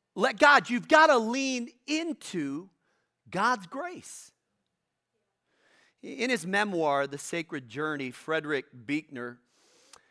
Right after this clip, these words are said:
writes about a traumatic experience in his childhood. When he was just a young boy, his father committed suicide, and it was devastating on so many different levels. Some of you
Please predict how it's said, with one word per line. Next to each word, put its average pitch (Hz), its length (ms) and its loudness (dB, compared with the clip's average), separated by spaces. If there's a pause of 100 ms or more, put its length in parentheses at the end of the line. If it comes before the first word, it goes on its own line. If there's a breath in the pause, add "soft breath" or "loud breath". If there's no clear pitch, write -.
(600 soft breath)
writes 165 300 0
about 151 240 -2
a 123 40 -8
traumatic 147 1000 -6
experience 131 840 -12
in 120 80 -14
his 127 200 -14
childhood. 120 680 -10
When 123 140 -18
he 131 80 -12
was 131 140 -8
just 139 220 -12
a 143 60 -8
young 151 340 -6
boy, 131 340 -6
his 123 180 -14
father 135 400 -6
committed 135 480 -12
suicide, 123 720 -10
and 120 140 -14
it 135 120 -18
was 113 220 -14 (160)
devastating 120 800 -10 (680)
on 123 100 -14
so 180 340 -4
many 139 220 -8
different 117 340 -16
levels. 113 640 -14 (1120)
Some 143 240 -8
of 123 100 -8
you 131 160 -10